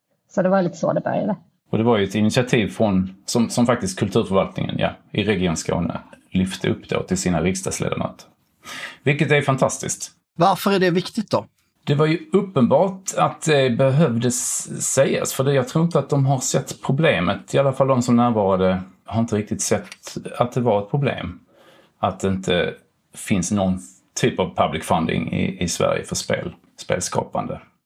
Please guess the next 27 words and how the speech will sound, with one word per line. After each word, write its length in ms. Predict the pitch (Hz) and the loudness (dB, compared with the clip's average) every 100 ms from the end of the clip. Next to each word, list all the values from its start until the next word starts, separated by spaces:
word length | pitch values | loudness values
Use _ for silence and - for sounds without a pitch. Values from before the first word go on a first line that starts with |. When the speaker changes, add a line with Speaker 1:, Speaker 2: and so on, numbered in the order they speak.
| _ _ | _ _
Speaker 1:
Precis, 380 | 185 214 208 202 | 0 2 0 0
och 120 | 180 | 2
vi 120 | 196 | 0
ser 260 | 190 214 190 | 0 0 2
ju 120 | 180 | 2
att 160 | 185 - - | 0 -4 -2
ku-, 200 | 180 175 _ | -2 -2 _
eh, 320 | 196 185 190 190 190 - - | 0 2 2 2 0 -4 -20
spel 380 | - 190 180 | 0 2 4
är 60 | 170 | 2
ett 120 | 170 | 0
kulturområde 800 | 196 190 190 175 160 170 185 196 | -4 -2 0 2 2 2 0 0
som 160 | 196 180 | 0 0
andra 400 | 170 156 175 190 | 4 4 4 2
kulturområden 760 | 220 220 214 170 165 160 170 | 0 0 2 2 2 2 0
som 400 | 165 180 170 185 - _ _ _ - | -2 -2 0 -2 -6 _ _ _ -2
film, 500 | 240 226 226 220 220 | 0 2 0 0 0
litteratur 640 | 214 220 202 226 220 214 | -2 -4 -2 0 0 0
och 60 | 202 | 0
så 100 | 208 | 2
vidare. 460 | 208 196 196 202 196 - _ _ - | 2 4 4 2 -2 -14 _ _ 0
Eh, 240 | 196 185 | 2 4
och 100 | 180 | 4
att 360 | 180 - - - | 2 -2 -14 -6
det 140 | 185 180 | 2 4
liksom, 640 | 170 - 175 165 165 165 - | 4 2 4 4 2 -2 -6
eh, 200 | - | -2